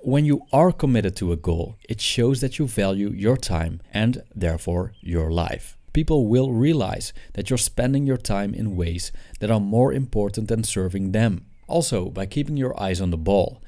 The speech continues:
it's way easier to walk away from situations in which people violate your boundaries or downright abuse you. This could be the case in regards to the workplace, marriage,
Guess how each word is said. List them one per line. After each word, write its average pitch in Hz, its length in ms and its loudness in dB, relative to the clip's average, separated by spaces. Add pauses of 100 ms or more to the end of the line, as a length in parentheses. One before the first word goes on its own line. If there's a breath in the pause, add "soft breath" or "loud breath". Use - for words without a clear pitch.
it's 139 160 0
way 147 320 2
easier 139 440 0
to 113 100 -2
walk 113 300 2
away 110 180 2
from 104 180 -4
situations 90 800 -4 (300 loud breath)
in 95 80 -4
which 117 240 2
people 120 280 2
violate 98 600 0
your 101 80 0
boundaries 90 560 -2 (180 soft breath)
or 101 140 -4
downright 90 640 -2
abuse 90 460 2
you. - 180 0 (180)
This - 160 0
could 151 300 2
be 135 80 2
the 135 100 0
case 104 360 -2
in 110 100 -2
regards 107 400 2
to - 100 -6
the 98 80 -2
workplace, 95 720 -2 (300 soft breath)
marriage, 90 540 0